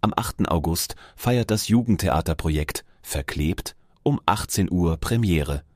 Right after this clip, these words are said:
Es ist ein Kooperationsprojekt mit dem Kinderschutzbund und thematisiert gesellschaftlichen Zusammenhalt. Am selben Tag um zwanzig Uhr dreißig wird Solaris, ein Protokoll gezeigt mit Aljoscha Stadelmann und Melanie Seeland.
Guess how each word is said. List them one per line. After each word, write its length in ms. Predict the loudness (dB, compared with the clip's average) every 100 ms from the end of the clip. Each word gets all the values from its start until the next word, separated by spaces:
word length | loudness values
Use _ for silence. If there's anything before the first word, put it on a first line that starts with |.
| _ _ -20 -20 -6
Es 180 | -4 -2
ist 180 | -2
ein 100 | 0
Kooperationsprojekt 1200 | 2 2 2 0 0 0 0 -2 -2 0 0 -4 -12 -12 -6
mit 160 | -2
dem 120 | -2 2
Kinderschutzbund 800 | 2 4 2 -2 -4 -2 0 0
und 300 | -4 -6 -4
thematisiert 680 | -2 -2 -2 -2 0 0 0
gesellschaftlichen 760 | 0 0 -2 -6 -6 -8 -6
Zusammenhalt. 720 | -4 2 2 2 0 -4 -10 _ _ _ -20 -18 -12 -2
Am 140 | 2
selben 300 | 4 2 2
Tag 280 | 2 2 2
um 120 | -2
zwanzig 440 | 0 -2 -2 -2
Uhr 80 | -2
dreißig 480 | 0 0 -2 -4 0
wird 220 | 0 0 -4 -20 -14
Solaris, 760 | -4 -2 0 0 -2 -2 -4 -6
ein 120 | -4 -2
Protokoll 540 | -2 -2 2 6 6
gezeigt 540 | 4 2 2 2 0 -14 -20 -8
mit 340 | -2 -2 0 0
Aljoscha 440 | 2 2 2 0
Stadelmann 680 | 0 2 2 2 0 0 -2
und 300 | -4 -6 -2
Melanie 400 | -2 0 -2 0
Seeland. 500 | 0 0 0 -4